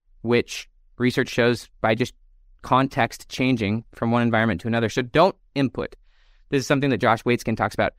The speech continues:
don't start re-, you know, inputting information. You wanna actually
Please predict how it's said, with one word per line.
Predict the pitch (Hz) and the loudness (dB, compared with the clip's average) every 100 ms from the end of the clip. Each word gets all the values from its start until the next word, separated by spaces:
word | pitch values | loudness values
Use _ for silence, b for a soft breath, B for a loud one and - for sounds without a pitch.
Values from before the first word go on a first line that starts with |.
| _ _ _ _ _ - | _ _ _ _ _ 0
don't | 160 208 | 2 2
start | - 165 147 | 0 2 2
re-, | 107 127 - | 0 -2 0
you | 131 | 0
know, | 117 - | 0 -2
inputting | 160 165 160 - 131 123 113 113 - | 0 0 0 -2 0 2 0 -2 -4
information. | 135 117 113 143 139 - 95 107 - _ _ _ _ _ _ _ | -4 -2 0 0 0 -2 -4 -6 -10 _ _ _ _ _ _ _
You | 139 175 | 0 2
wanna | 151 - | 2 0
actually | 127 - 123 | -2 -2 -6